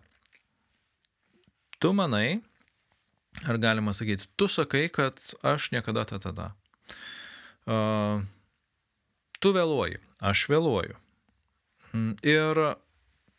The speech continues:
tai yra tiesiog atspindėjimas atgal to, ką mes išgirdom. E, koks yra to tikslas? To tikslas yra tiesiog at-, atmušti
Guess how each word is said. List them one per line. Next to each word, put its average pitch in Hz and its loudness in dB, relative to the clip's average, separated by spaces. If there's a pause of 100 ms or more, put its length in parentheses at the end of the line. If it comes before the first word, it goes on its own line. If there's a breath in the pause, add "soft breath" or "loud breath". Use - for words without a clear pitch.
tai 208 6
yra 190 4
tiesiog 156 0
atspindėjimas 156 0
atgal 120 0 (100)
to, 131 4 (100)
ką 104 2
mes 95 -2
išgirdom. 95 -4 (1160 loud breath)
E, 110 2 (540)
koks 135 2
yra 123 2
to 120 2
tikslas? - -2 (520)
To 131 4
tikslas 151 -2
yra 117 2 (180)
tiesiog 139 0 (1400)
at-, - 0 (100)
atmušti 135 2